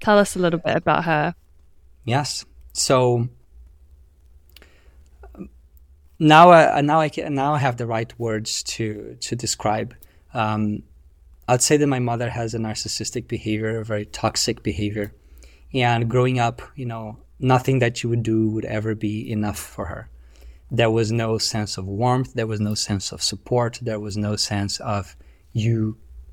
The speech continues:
Speaker 2: kind of being worthy or valuable or appreciated for who you are.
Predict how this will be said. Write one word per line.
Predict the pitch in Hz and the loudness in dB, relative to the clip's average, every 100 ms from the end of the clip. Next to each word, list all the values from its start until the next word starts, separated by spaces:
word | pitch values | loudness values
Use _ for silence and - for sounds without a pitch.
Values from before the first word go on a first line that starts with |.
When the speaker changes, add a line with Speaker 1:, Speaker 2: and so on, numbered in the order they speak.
| - - - | -20 -20 -2
Speaker 2:
kind | 113 110 | 0 0
of | 101 120 | -2 2
being | 110 104 101 110 - - - - - - - - - - | 4 4 0 -4 -10 -20 -20 -20 -20 -20 -20 -20 -20 -6
worthy | 117 123 120 123 117 | 2 6 6 2 0
or | 110 98 | -4 -4
valuable | 90 113 113 113 110 107 | -2 0 0 0 -2 -2
or | 110 101 | -6 -8
appreciated | 98 - 123 - - 113 107 110 - - - - | -8 -4 -2 0 2 0 0 -4 -4 -18 -20 -20
for | - 110 | -4 -4
who | 107 110 | 0 -2
you | 101 | -2
are. | 90 | -6